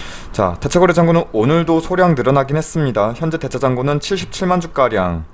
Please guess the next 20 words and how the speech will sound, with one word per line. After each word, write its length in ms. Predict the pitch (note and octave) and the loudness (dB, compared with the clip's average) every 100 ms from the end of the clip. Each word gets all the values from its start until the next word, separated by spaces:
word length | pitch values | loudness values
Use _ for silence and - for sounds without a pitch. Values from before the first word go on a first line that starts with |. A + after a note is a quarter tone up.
| - | -12
있는데 560 | G2+ G2 G2 G2+ A#2+ D#2+ - - - | -2 0 0 0 -2 -4 -12 -18 -4
딱히 320 | G#3 A3 A#3 | -2 -2 -4
지금 300 | A3 C3+ C#3+ | -6 -6 -6
상환된 460 | C#3+ G#3 A3 G#3 F3+ | -2 2 4 4 0
물량이 640 | G#2 A#2+ D3 A2+ G2+ F2 - | 0 0 0 0 -4 -6 -12
크게 260 | - F3+ F#3+ | -14 -2 2
없는지라 600 | E3+ F#2 A2+ A2 A#2 B2 | 4 4 2 2 2 0
공매도 340 | - A#2 C3 C#3 | 0 2 4 2
압박은 420 | - A#2 C#3 B2 | 0 0 2 2
외인놈들 580 | F#2+ B2 B2 G#2 E2+ F2+ | 2 4 4 2 -2 -2
마음먹기에 520 | F#2 G2 A2 G#2+ A2+ | 2 4 4 0 0
따라서 340 | A#2 G#2+ G2+ | 0 0 0
언제든 440 | F2+ F#2 G2 A2 G#2+ | 0 0 2 2 2
물량 200 | F#2 G2+ | 2 -2
쏟을 240 | - C#3 | -2 -4
수 120 | - | -4
있다는 360 | F#2+ - G#2 F2+ | -8 -2 0 0
점. 180 | E2+ E2 - - - - - - | -4 -8 -10 -18 -18 -18 -18 -8
근데 380 | - A2+ A#2+ - - - - - | 2 4 4 2 -14 -16 -16 -10
이건 640 | G2+ A2 A#2 A#2+ F#2+ D#2+ | -4 2 4 4 0 -4